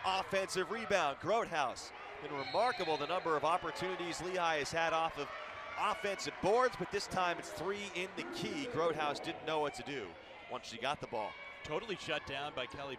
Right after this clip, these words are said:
Speaker 2: Petro defensively, where, but we haven't talked a whole lot. Petro's played extended minutes here in this third quarter, was thrown in as a, a spark plug. Let's get a change of pace. She's played seven minutes this season, and she's got four minutes here in this third quarter.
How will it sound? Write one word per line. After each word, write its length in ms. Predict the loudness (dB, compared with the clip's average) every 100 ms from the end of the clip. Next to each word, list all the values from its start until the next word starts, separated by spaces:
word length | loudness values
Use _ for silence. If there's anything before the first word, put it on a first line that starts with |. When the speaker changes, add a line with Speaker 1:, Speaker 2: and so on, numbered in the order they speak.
| -8
Speaker 2:
Petro 360 | -8 -6 -6
defensively, 760 | -6 -10 -10 -8 -10 -10 -8 -8
where, 280 | -6 -8 -8 -10 -18 -14
but 100 | -10
we 80 | -6
haven't 220 | -6 -6
talked 300 | -6 -6 -4
a 60 | -4
whole 260 | -2 -2 -2
lot. 240 | -2 -2 -4 -10
Petro's 440 | -10 -6 -6 -6 -8
played 240 | -6 -6 -8
extended 680 | -14 -14 -10 -10 -10 -12 -14 -10
minutes 380 | -8 -6 -8 -8
here 220 | -4 -4
in 100 | -4
this 160 | -6 -6
third 220 | -4 -6 -2
quarter, 220 | -2 -2
was 120 | -6
thrown 300 | -6 -2 -2 -2
in 120 | -6 -6 -8
as 120 | -6
a, 80 | -6 -6
a 60 |
spark 360 | -6 -6 -6 -6 -4
plug. 260 | -2 -2 -4
Let's 160 | -6 -4
get 120 | -6
a 60 |
change 320 | -6 -6 -6 -8
of 120 | -8
pace. 300 | -8 -8 -10 -14 -16 -12
She's 120 | -8
played 200 | -6 -6
seven 440 | -6 -6 -4 -4 -2
minutes 280 | 0 0
this 160 | 2 0
season, 420 | 2 0 0 2 2
and 100 | 2 0
she's 120 | 0
got 180 | 0 0 0
four 160 | 0 2
minutes 260 | 0 0 0
here 160 | 0
in 100 | 0
this 140 | -4 -2
third 220 | -2 -2 0
quarter. 280 | 0 0